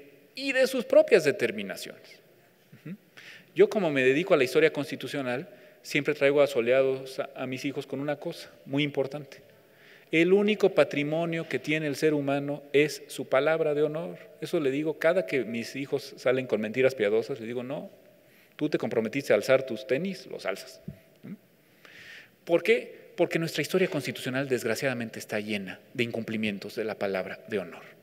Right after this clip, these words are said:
Habían votado la reunión, buena o mala, por clases y por estamentos, y ya bajo la presidencia de un venezolano. Acuérdense que entonces no éramos ni mexicanos, ni colombianos, ni cubanos, ni estas tarugadas. Éramos todos,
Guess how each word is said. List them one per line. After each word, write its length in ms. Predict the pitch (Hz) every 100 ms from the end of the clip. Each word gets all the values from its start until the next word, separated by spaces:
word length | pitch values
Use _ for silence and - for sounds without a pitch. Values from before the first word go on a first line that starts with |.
| - - -
Habían 400 | - 139 170 202
votado 440 | 175 151 160 165 160
la 120 | 127
reunión, 520 | 120 117 123 135 139 -
buena 340 | 131 151 139
o 40 | 113
mala, 360 | 120 120 104
por 180 | - 101
clases 320 | 123 131 127
y 40 | 107
por 160 | 107
estamentos, 640 | 107 - 156 190 220 233 - - - - -
y 100 | 147
ya 140 | 156
bajo 220 | 190 285 156
la 160 | 123
presidencia 580 | - - 127 143 147 156
de 160 | 117 131
un 100 | 170
venezolano. 680 | 156 123 120 127 156 131 - - -
Acuérdense 360 | - 170 202 -
que 60 | 107
entonces 320 | 101 139 160
no 100 | 131
éramos 220 | 147 135
ni 100 | 107
mexicanos, 460 | 98 - - 110 123
ni 100 | 101
colombianos, 540 | 87 82 90 101 110
ni 80 | 101
cubanos, 420 | - 95 98 110
ni 80 | 98
estas 200 | - 101
tarugadas. 520 | 113 143 180 107 -
Éramos 280 | 117 131 135
todos, 400 | 101 123 147 -